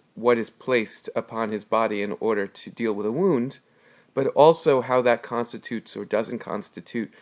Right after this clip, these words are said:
either extra garments or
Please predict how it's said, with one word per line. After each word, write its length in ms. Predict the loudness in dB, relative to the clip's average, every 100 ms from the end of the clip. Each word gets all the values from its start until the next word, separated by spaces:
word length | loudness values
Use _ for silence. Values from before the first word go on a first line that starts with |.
| -20 _ _
either 600 | 6 8 6 4 2 0 -4 _ _ _ _ _ _
extra 520 | 2 2 -4 0 2
garments 840 | 2 6 6 6 2 -4 -8 -18 -20 _ _ _ _ _
or 440 | 6 10 10 8